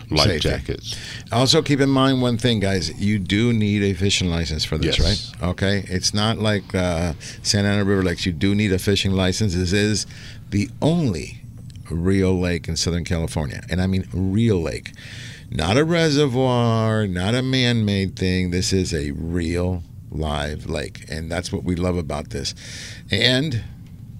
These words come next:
Speaker 2: don't forget, it, it's more than just water there,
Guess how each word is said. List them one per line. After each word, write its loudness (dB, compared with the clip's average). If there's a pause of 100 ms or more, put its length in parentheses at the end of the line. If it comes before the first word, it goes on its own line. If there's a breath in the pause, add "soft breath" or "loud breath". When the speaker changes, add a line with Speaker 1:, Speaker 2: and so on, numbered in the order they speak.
(380)
Speaker 2:
don't 4
forget, 0 (100)
it, -4
it's -2
more 4
than -2
just 2
water 2
there, -8